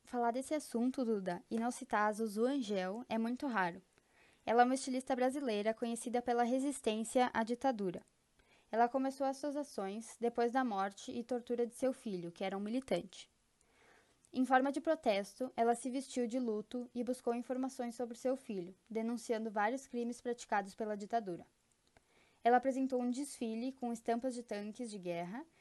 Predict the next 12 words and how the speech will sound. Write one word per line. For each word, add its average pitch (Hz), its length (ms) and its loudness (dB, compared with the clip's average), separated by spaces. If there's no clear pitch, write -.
e 240 100 -2
pássaros 240 460 4
engaiolados, 233 880 2
expressando 214 560 -2
exatamente 220 720 -2
o 233 40 -6
terror 202 420 -2
e 226 80 -4
a 233 60 2
tortura 233 420 -4
da 202 140 -10
ditadura. 190 500 -10